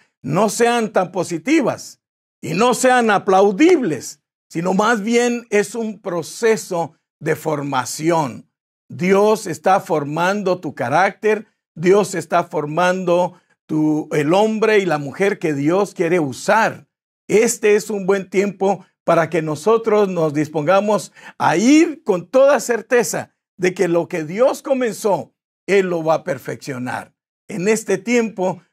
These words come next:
nosotros debemos saber que el que comenzó la buena obra en nosotros, Él la está perfeccionando. He tenido la oportunidad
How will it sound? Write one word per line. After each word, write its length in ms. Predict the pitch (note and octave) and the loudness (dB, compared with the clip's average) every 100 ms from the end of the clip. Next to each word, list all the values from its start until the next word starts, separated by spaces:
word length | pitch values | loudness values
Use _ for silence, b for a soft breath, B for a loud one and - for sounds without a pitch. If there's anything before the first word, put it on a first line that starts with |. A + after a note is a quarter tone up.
| - | -6
nosotros 560 | D3+ D3+ G#3 G#3 F#3 | -4 0 -2 0 -2
debemos 420 | E3+ F3+ G3 F#3 E3+ | 0 0 0 -2 -2
saber 420 | E3+ E3 F#3+ F#3 | -2 0 -2 0
que 320 | E3 C3+ B2 B B | -2 -2 -6 B B
el 240 | - D#3+ D#3+ | -2 0 0
que 160 | D#3 | -2
comenzó 600 | D#3 D3+ D3 C#3 - C4+ | -2 -2 -2 -4 2 4
la 140 | D#4 D4 | 6 4
buena 300 | C4 B3+ A#3 | 4 4 4
obra 300 | A3+ A3 G3+ | 4 2 0
en 80 | |
nosotros, 640 | F#3+ E3+ D3+ C3+ C#3 C3+ - b b | -2 -2 -4 -4 -4 -6 -10 b b
Él 440 | E3 E3+ E3+ F3+ - - | 0 2 2 -2 -10 -6
la 160 | C#3 | -4
está 420 | C3 - D3+ D#3+ - | -4 -2 -2 -2 -6
perfeccionando. 1120 | C#3 A2+ C3+ B2+ C#3 B2+ B2 A2+ A2 G#2+ - _ _ _ - | -8 -6 -8 -6 -6 -4 -4 -6 -8 -12 -16 _ _ _ -6
He 100 | E3+ | -4
tenido 360 | E3+ F#3 F#3+ F#3+ | 0 2 4 4
la 100 | F3 | 2
oportunidad 880 | D3+ D3+ B2+ C#3+ C#3 D#3 E3 F3 | 0 -6 -4 -6 -2 2 2 2